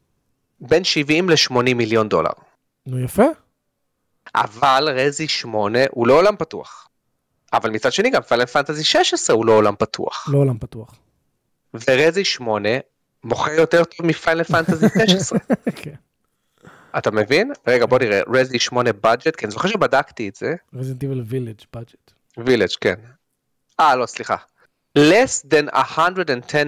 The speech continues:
Speaker 1: million dollars. פחות ממאה ועשר מיליון דולר.
Speaker 2: מעניין איך הגיעו לנתון הזה,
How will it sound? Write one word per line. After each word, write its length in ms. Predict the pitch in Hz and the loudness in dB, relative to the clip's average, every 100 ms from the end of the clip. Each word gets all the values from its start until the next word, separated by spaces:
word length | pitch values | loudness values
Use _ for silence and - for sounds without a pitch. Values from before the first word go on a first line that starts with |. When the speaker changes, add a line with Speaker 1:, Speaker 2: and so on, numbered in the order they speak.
| 131 | 0
Speaker 1:
million 300 | 127 123 117 | 0 0 2
dollars. 460 | 95 - - - - _ _ _ _ _ _ _ _ _ _ | 0 0 -6 -10 -12 _ _ _ _ _ _ _ _ _ _
פחות 460 | 127 - 170 208 - | -6 -2 2 2 0
ממאה 320 | 143 135 151 127 | -6 -2 0 2
ועשר 340 | 123 120 127 | 0 0 -6
מיליון 340 | 120 113 110 107 | -6 -2 -2 -2
דולר. 260 | 87 82 - _ | -4 -4 -6 _
Speaker 2:
מעניין 240 | 135 127 185 | -10 -2 -2
איך 100 | - | -2
הגיעו 180 | 180 208 | 0 0
לנתון 380 | 156 - 190 | 0 -2 -2
הזה, 200 | 165 110 | -2 -6